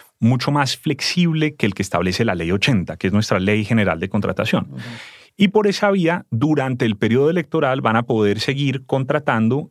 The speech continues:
Speaker 1: y repartiendo mermelada y favoreciendo un sistema clientelista que ha imperado en Colombia durante mucho tiempo, pero que durante el periodo electoral, pues, genera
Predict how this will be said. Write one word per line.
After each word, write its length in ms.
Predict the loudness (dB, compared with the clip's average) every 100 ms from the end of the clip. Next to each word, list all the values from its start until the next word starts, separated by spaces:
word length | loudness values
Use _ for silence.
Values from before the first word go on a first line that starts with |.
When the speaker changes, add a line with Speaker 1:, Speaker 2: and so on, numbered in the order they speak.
| -2
Speaker 1:
y 80 | 0
repartiendo 720 | 0 -2 -4 -2 0 2 2
mermelada 800 | 0 0 0 2 2 0 -2 -2
y 280 | 0 0 0
favoreciendo 640 | -2 -2 -2 -2 0 2 0
un 80 |
sistema 440 | 0 -2 0 0 0
clientelista 800 | -2 0 0 0 -4 -4 -2 -2
que 180 | -2 -4
ha 60 |
imperado 300 | -2 0 0
en 60 | 0
Colombia 380 | -4 -6 -4 0
durante 300 | 0 -2 -2
mucho 260 | 0 0
tiempo, 400 | 0 0 0 -2 -6 -16 -18 -20 -20 -20 _ _
pero 220 | 0 2
que 120 | 2
durante 400 | 2 2 0 0
el 80 | -2
periodo 420 | 0 2 2 2
electoral, 560 | 2 -2 -2 0 0 0
pues, 300 | 0 -2 -2
genera 720 | -2 0 0 2 2 0 -4